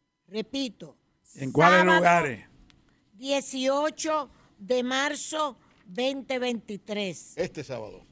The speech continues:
Speaker 1: Este sábado. Horario, ocho de la mañana a cuatro de la tarde. Domingo, domingo también, diecinueve de marzo, veinte veintitrés.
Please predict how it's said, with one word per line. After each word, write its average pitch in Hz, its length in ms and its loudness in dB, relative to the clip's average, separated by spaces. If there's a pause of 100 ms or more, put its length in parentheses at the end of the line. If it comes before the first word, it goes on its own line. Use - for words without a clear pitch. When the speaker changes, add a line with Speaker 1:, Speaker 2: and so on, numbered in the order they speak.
(160)
Speaker 1:
Este 208 380 -10
sábado. 190 560 -4 (340)
Horario, 277 760 2 (340)
ocho 247 460 -2
de 254 100 -4
la 254 140 0
mañana 285 680 -2
a 208 140 -6
cuatro 247 560 -6
de 269 100 -4
la 277 140 -2
tarde. 269 560 -2 (640)
Domingo, 320 1120 2 (200)
domingo 220 540 -4
también, 262 720 -4 (240)
diecinueve 262 840 -4
de 294 120 -2
marzo, 302 680 -4 (360)
veinte 247 500 -6
veintitrés. 262 920 -6